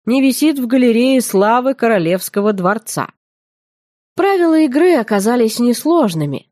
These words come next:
Одни ищут, другие прячутся, пойманные выбывают до следующего круга. Глядя на оживленных взрослых парней,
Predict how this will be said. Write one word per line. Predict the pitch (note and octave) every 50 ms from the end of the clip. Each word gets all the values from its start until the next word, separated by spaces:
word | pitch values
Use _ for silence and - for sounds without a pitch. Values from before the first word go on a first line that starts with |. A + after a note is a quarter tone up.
| _
Одни | - F3 F#3 G3+ G#3 C4 D#4 F#4 F4+ -
ищут, | - - F3+ G3 A#3+ A#3+ - - - F4 - - - _ _ _ _ _ _
другие | D#3 D3 D#3+ D#3+ E3+ C#4 C#4+ G#3+ D#3
прячутся, | - - D3+ D#3 D#3+ G3+ A#3 - - C#4+ B3 - - - C#4 C#4 C4+ - _ _ _ _ _ _ _
пойманные | - A#3 C#4 D#4 E4 F4 E4 D#4+ E4 E4+ D#4+ D#4 D#4 D#4 D#4+ D#4+ D#4 D4+
выбывают | B3+ B3 C#4 B3 A#3+ B3 A3+ G#3 A3 A#3+ C4 C4 C4 A3+ G3+
до | A3 G#3+
следующего | G#3+ - - D#3+ E3+ F#3+ G3+ G3 G3+ G#3 G3+ F#3+ - - G3+ G3 G3
круга. | - - - D3+ C#3+ C#3+ C3+ - C#3 G2+ - _ _ _ _ _ _ _ _ _ _ _ _ -
Глядя | D#3 D#3+ E3 F3+ F#3 F3+ E3+ E3+ E3+
на | E3 E3+ E3+
оживленных | E3 D#3+ E3 D#3+ E3 E3 E3+ F#3+ G3 F#3+ F3+ F3 D#3+ - -
взрослых | D3+ D3 D3+ D3+ E3+ F3 - - D#3+ D3 - -
парней, | - D#3 D3 D3 C#3+ D3 D#3 F#3 G3 F#3 E3